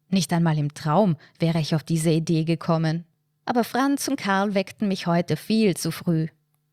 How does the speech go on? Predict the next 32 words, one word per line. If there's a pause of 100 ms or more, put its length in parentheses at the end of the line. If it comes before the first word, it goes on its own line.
Sie
hielten
mir
einen
Muffin
vors
Gesicht, (160)
auf
dem
eine
einzelne
Kerze
brannte. (460)
Sie
wirkte
ein
bisschen
armselig, (320)
aber
so
wurde
ich
wenigstens
nicht
an
die
traurige
Wahrheit
erinnert. (420)
Und
vierzig
Kerzen